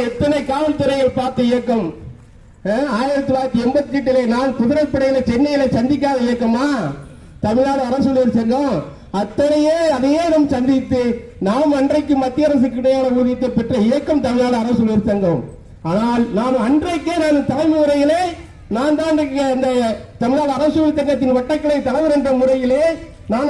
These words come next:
அன்றைக்கு அந்த அதிகாரிக்கு தான் பதிவு செய்தேன், நீங்கள் ஒரு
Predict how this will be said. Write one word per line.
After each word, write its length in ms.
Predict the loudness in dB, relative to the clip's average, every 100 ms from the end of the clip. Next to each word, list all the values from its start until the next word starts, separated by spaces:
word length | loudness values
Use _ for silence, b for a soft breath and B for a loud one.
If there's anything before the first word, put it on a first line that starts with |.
| 0
அன்றைக்கு 340 | 0 0 -2 0
அந்த 160 | 0 2
அதிகாரிக்கு 400 | 0 0 -2 0
தான் 220 | 0 0
பதிவு 240 | 0 2 4
செய்தேன், 360 | 4 2 2 0 -8 -14 -20 -16 -4 0
நீங்கள் 260 | 2 2
ஒரு 80 | 0